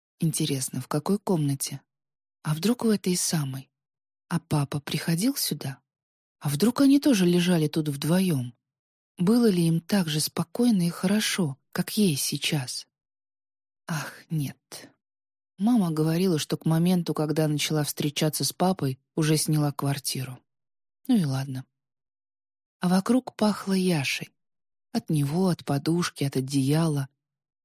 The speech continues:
Запах был ненавязчивым и очень приятным. Успокаивающим. Злата представила, как сейчас встанет, пройдёт зеркалами, вернётся в свою комнату, ляжет в пустую постель,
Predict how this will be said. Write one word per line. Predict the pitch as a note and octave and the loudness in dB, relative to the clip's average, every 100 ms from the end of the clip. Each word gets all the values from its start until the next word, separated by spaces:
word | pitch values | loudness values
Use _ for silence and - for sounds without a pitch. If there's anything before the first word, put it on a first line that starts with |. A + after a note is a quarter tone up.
| _ | _
Запах | F3+ A3 A3 G3+ | 2 2 2 0
был | F#3+ G#3+ | 4 4
ненавязчивым | G3+ G3 G3 G3 G#3 A#3+ - - C#3+ C3+ - | 6 4 4 4 4 4 2 -2 0 -2 -2
и | - | 0
очень | F#3 F#3 G3 F#3+ | 0 2 0 0
приятным. | G3+ F#3+ D#3 C3+ - C#3 C#3 _ _ _ _ _ _ | 2 2 0 -2 -8 -12 -14 _ _ _ _ _ _
Успокаивающим. | D#3 - E3+ - F#3 D#3 C3 B2 B2 A#2+ - B2+ B2 _ _ _ _ _ _ _ | -6 -2 -4 0 0 0 -2 -6 -6 -6 -6 -8 -14 _ _ _ _ _ _ _
Злата | F3+ F3+ F#3+ F#3 | 0 2 2 0
представила, | F3+ F3+ - G#3 G3+ E3+ | -2 -4 0 2 4 2
как | D#3+ D#3 | 0 -6
сейчас | - D#3+ - D3 - | -4 -2 0 0 -2
встанет, | - - G3 G3+ G#3 F#3+ - _ | -6 -4 0 2 2 0 -8 _
пройдёт | - E3+ E3+ G3+ F#3 | -4 0 4 2 2
зеркалами, | D#3+ - F3 F3 G#3 G#3+ | -2 0 0 2 4 4
вернётся | E3+ D3+ D3+ D#3+ - | 2 0 0 0 -2
в | D3 | -4
свою | - D#3 D3 | -4 -2 -2
комнату, | C#3 - G3 F#3 E3+ - C#3+ _ | -2 0 2 2 0 -4 -8 _
ляжет | - D#3+ D#3 D#3 | 0 2 2 -2
в | - | -6
пустую | D3 - D3+ C#3+ | -8 -4 -2 -4
постель, | - C3+ - - G3 G3 | -2 -4 -4 0 0 0